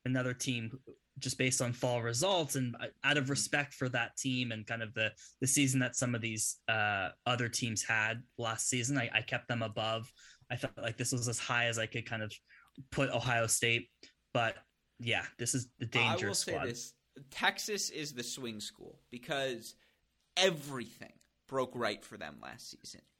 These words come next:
Speaker 2: Everything. And the question is, can you replicate that sort of four three success in another year? And obviously, ev-, they bring in all this new talent as well. And it's just like, from here, good luck.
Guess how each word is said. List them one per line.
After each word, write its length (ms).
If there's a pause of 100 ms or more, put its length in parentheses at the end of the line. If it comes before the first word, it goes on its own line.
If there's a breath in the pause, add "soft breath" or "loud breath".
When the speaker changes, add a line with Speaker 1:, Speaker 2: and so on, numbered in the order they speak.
(140)
Speaker 2:
Everything. 880
And 140
the 40
question 400
is, 200 (160)
can 300
you 80
replicate 640
that 240
sort 180
of 80
four 220
three 220
success 680 (400 soft breath)
in 120
another 340
year? 380 (720 soft breath)
And 140
obviously, 880 (360)
ev-, 240
they 120
bring 280
in 140
all 160
this 240
new 200
talent 480 (100)
as 360
well. 300
And 140
it's 140
just 280
like, 200
from 280
here, 600 (680 soft breath)
good 160
luck. 400